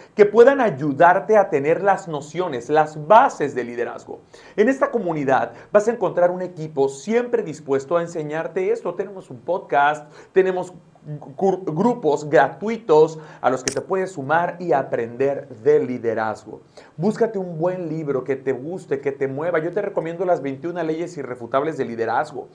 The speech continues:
para que aprendas a liderar en cualquier área en la que estés, en el deporte, en los negocios, en una empresa, eh, en, en una institución pública, incluso en tu propia escuela o con tu grupo de amigos.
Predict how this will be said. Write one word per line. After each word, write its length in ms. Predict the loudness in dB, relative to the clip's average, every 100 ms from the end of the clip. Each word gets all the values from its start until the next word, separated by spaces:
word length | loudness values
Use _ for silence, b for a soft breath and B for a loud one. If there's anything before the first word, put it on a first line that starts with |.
| B B -4
para 200 | -2 -2
que 80 |
aprendas 360 | -2 -2 -2 -2
a 60 | -4
liderar 300 | -2 0 -2
en 100 | 0
cualquier 480 | 0 0 0 2
área 300 | 4 4 2
en 60 | -4
la 100 | -6
que 80 | -10
estés, 420 | -10 -4 -4 -4
en 280 | -10 -14 -12
el 180 | -12 -8
deporte, 800 | -6 -2 0 0 0 0 0 -2 B -10
en 120 | -8
los 100 | -10
negocios, 800 | -8 -2 -2 -2 2 4 4 0
en 100 | -8
una 140 | -8
empresa, 760 | -4 0 0 2 6 6 4 B B B -4
eh, 240 | -4 -4
en, 160 | -8 -10
en 160 | -8
una 160 | -6 -6
institución 520 | -8 -10 -8 -8 -8
pública, 760 | -6 -6 -6 -4 4 6 6 2
incluso 480 | -8 -8 -8 -6 -8
en 80 | -10
tu 100 | -6
propia 320 | -6 -6 -8
escuela 680 | -6 0 2 6 6 6 B B B
o 120 | -2 0
con 200 | 0 -2
tu 120 | -4
grupo 300 | -4 -2 0
de 80 | 0
amigos. 640 | 0 -2 2 4 4 0